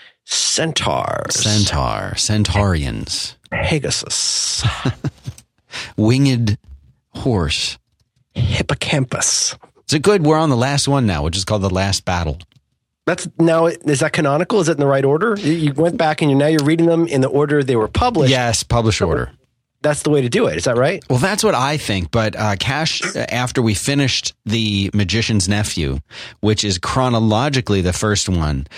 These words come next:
Speaker 2: at the end of it, uh, it, it kind of explains how the whole thing with Narnia kind of began. And he's
Speaker 1: Mm.
Speaker 2: sitting there at the end of it and he says, "You know,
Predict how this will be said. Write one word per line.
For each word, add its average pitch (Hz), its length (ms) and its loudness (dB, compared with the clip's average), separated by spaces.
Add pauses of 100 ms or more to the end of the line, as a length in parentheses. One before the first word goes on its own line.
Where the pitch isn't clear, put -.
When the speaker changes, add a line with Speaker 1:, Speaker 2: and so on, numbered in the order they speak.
(220)
Speaker 2:
at 104 120 -2
the 113 160 -2
end 131 260 2
of 127 100 2
it, 95 320 -2 (1120)
uh, 110 340 0
it, 120 220 -4
it 135 140 -2
kind 135 240 -2
of 101 60 0
explains 113 1120 0
how 101 180 -2
the 92 240 -2 (260)
whole 110 280 2
thing 107 260 0
with 101 140 2
Narnia 98 360 0
kind 92 200 -2
of 87 80 -2
began. 87 580 -2 (340)
And 120 140 -2
he's 135 160 2
Speaker 1:
Mm. 131 100 2
Speaker 2:
sitting 131 160 0
there 110 140 0
at 95 80 -4
the 101 100 0
end 104 140 0
of 92 80 -2
it 98 40 -2
and 71 100 -4
he 82 80 -2
says, 95 280 -2
"You 98 120 0
know, 101 420 0